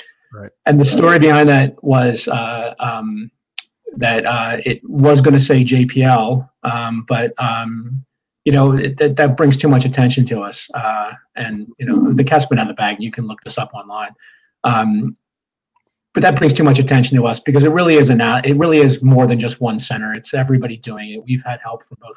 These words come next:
Speaker 2: Goddard and J S C and, and, and A S C and everybody else. So, um,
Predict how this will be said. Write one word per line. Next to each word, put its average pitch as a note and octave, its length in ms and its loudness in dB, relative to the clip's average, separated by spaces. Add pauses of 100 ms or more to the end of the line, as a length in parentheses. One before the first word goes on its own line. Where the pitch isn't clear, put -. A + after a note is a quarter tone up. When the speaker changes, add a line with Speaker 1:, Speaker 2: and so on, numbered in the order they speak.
(120)
Speaker 2:
Goddard G#2+ 380 -12 (500)
and B2 140 -8
J A2+ 200 -8
S G#2+ 140 -10
C G#2 420 -6
and, G#2 200 -20
and, G#2+ 160 -20 (200)
and G#2+ 100 -20 (160)
A G#2+ 120 -16
S G2 120 -14
C G#2+ 200 -12
and G#2 100 -20
everybody G#2+ 340 -20
else. G#2+ 280 -8
So, A2+ 320 -6 (520)
um, B2+ 600 2